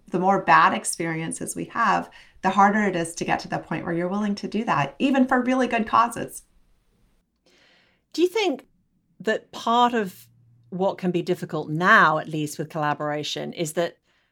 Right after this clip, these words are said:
Speaker 2: we're transitioning from a world, at least in the white-collar work world, where a lot of people have been working at home, speaking to each other over a screen,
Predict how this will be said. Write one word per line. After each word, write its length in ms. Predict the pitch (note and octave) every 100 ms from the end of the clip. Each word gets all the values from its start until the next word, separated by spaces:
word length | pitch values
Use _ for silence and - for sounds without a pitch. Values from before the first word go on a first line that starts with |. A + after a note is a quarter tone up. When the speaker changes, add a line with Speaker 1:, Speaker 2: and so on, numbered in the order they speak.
| _
Speaker 2:
we're 80 | F#3
transitioning 960 | - A3 G3+ F#3+ B3 C4 C4+ A3 G3 F3+
from 160 | F#3
a 40 | E3+
world, 360 | F3 E3+ E3
at 100 | G3
least 240 | G3 A3 B3
in 80 |
the 80 | G3+
white-collar 580 | F3 E3+ F3+ - G#3 F3+
work 320 | D#3+ D#3+ D#3
world, 400 | D#3+ D3+ D3+ D3+ - _
where 120 | E3+
a 40 | D3+
lot 180 | E3
of 120 | A#3 A#3
people 260 | C4+ C4+
have 100 | C4
been 160 | C4 A#3
working 320 | G3+ F#3+ A#3
at 80 | A3
home, 480 | F3 D#3+ D#3+ F3 F#3 _ _ _ _ _ _
speaking 480 | - - A#3 G#3+ A3+
to 160 | - B3
each 200 | A3+ A#3
other 180 | G#3
over 340 | G#3+ G#3+ G3+ A3
a 60 |
screen, 760 | A#3 - F#3 E3+ D3+ D3+ D3+